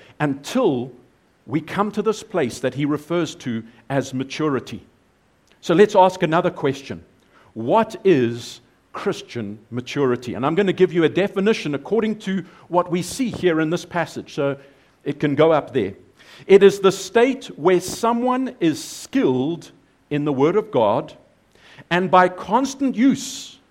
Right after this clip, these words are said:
of that Word, of the Word of God, has trained his or her powers of discernment, that's spiritual discernment,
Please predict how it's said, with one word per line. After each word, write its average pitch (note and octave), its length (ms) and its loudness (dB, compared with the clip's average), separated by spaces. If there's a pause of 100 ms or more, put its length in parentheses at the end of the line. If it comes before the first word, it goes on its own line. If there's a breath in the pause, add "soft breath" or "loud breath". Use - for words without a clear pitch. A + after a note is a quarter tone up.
(340)
of D#3 180 2
that F#3+ 200 4
Word, F3+ 520 4
of B2 140 -6
the C#3+ 80 0
Word F#3 200 4
of A3+ 120 0
God, A#2+ 360 0 (800 soft breath)
has F#3+ 360 2
trained B3+ 720 2
his G#3 440 -2
or G3+ 300 -2
her C#3+ 360 -2
powers G#3 760 0
of E3+ 260 -4
discernment, F3+ 840 -4
that's D#3 180 -6
spiritual G#3+ 560 -4
discernment, G#2+ 640 -8